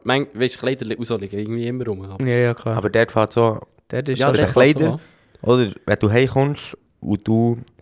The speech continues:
Speaker 2: Einfach alles
Speaker 3: Kleider
Speaker 2: herrichten.
Speaker 3: verräumst oder irgendwo aufhängst oder so, dann weisst du, du bist ordentlich. Weil bei den Kleidern,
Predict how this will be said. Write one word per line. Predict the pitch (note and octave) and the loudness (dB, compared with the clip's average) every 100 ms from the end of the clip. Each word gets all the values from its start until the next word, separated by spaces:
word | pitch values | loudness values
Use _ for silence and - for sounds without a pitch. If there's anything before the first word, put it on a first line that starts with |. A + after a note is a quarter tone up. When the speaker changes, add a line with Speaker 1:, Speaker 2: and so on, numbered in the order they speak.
| _ | _
Speaker 2:
Einfach | - - | -8 -2
alles | A#2 A#2+ | 2 4
Speaker 3:
Kleider | A#2+ | 4
Speaker 2:
herrichten. | B2 B2+ | 2 0
Speaker 3:
verräumst | G#2+ C#3 E3 F#3+ - - | 4 4 4 0 -10 -4
oder | G2+ - G#2 - | -2 -2 -4 -2
irgendwo | G#2 - G2+ G#2+ A#2+ | -4 -2 -2 0 -2
aufhängst | - B2 C3+ | 2 0 2
oder | C3 C3 | -2 -2
so, | - A2+ C3 _ _ _ _ _ | 0 0 0 _ _ _ _ _
dann | G#2 | 2
weisst | G#2 C3 - | 4 4 2
du, | B2+ D3+ D3+ _ _ _ _ _ _ _ _ - | 2 2 0 _ _ _ _ _ _ _ _ -4
du | A2+ | 0
bist | G#2 G#2+ | 0 4
ordentlich. | A2+ A#2 G2+ G#2+ G2+ - _ | 4 2 -2 -4 -8 -12 _
Weil | A2 G#2 G#2 G2+ - _ _ - | -2 2 2 -2 -12 _ _ -6
bei | |
den | G2+ | -6
Kleidern, | G2+ A#2 B2+ B2+ | 0 2 2 0